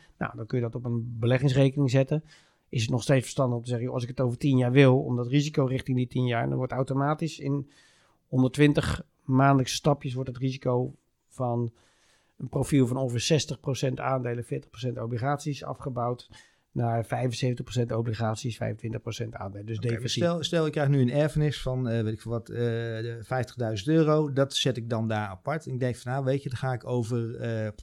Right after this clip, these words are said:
Speaker 2: over tien jaar ga ik daar een wereldreis van maken."
Speaker 1: Ja.
Speaker 2: Ehm, en ondertussen dondert de hele beurs in elkaar.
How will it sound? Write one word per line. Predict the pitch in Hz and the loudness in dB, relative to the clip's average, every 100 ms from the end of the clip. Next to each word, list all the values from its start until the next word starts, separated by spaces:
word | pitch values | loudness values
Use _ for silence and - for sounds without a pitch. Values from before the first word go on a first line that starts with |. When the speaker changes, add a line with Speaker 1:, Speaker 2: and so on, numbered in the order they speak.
| - | -8
Speaker 2:
over | 127 110 107 | -6 -4 -2
tien | 147 | 0
jaar | 139 123 117 | 2 0 0
ga | 123 | -4
ik | 113 | -6
daar | 113 | -4
een | 113 | -2
wereldreis | 117 107 101 92 - | -2 -2 -6 -6 -4
van | 98 | -4
maken." | 92 87 101 101 | -4 -6 -8 -4
Speaker 1:
Ja. | 123 - _ _ _ _ _ | -4 -6 _ _ _ _ _
Speaker 2:
Ehm, | - 123 117 113 110 107 _ _ | -6 -2 0 0 0 -4 _ _
en | - 139 | -4 -2
ondertussen | 135 135 147 135 - 127 120 | -2 -2 -2 -2 0 -2 0
dondert | 123 123 113 | 0 0 -2
de | 123 | -2
hele | 123 117 | -2 0
beurs | 120 113 104 | 0 0 -2
in | 98 | -6
elkaar. | 92 87 87 | -6 -8 -10